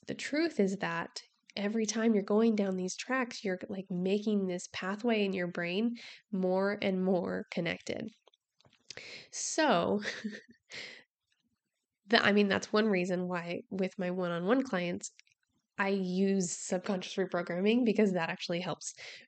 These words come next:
rewire the paths. But that's, like, this is why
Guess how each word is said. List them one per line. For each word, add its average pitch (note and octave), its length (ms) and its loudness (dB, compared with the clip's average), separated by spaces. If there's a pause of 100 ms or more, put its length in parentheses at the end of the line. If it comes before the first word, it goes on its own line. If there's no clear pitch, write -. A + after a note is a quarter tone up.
(140)
rewire F3 840 4
the F#3+ 100 0
paths. F#3+ 640 -4 (1300)
But A#3 260 6 (280)
that's, G#3 400 0 (280)
like, G#3+ 180 4 (200)
this A#3+ 340 2
is A3+ 120 2
why G3+ 640 2